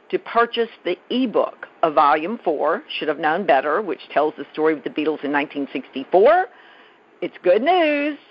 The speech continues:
Are you ready for this? Drum roll, please. Yes, Volume Four is now finally available on Kindle, Nook, and every ebook format.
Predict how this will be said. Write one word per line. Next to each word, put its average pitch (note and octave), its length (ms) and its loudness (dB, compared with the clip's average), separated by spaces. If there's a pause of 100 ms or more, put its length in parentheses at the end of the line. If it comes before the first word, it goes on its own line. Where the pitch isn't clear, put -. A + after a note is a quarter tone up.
(400)
Are E3 140 2
you G#3 240 -6
ready D#4 320 2
for A3 100 0
this? G#3 360 2 (480)
Drum E3 360 0
roll, A3+ 420 4
please. A#3+ 680 -2 (580)
Yes, E3+ 280 0 (320)
Volume G3+ 600 2
Four G#3+ 400 4
is D#3+ 220 -4
now G3 560 -2 (160)
finally F#3+ 580 0
available D3 720 0
on C#3+ 180 -10
Kindle, A3 460 0 (340)
Nook, E3+ 460 2
and D#3+ 240 -4 (180)
every G3 640 0
ebook E3 480 -2 (200)
format. E3 640 0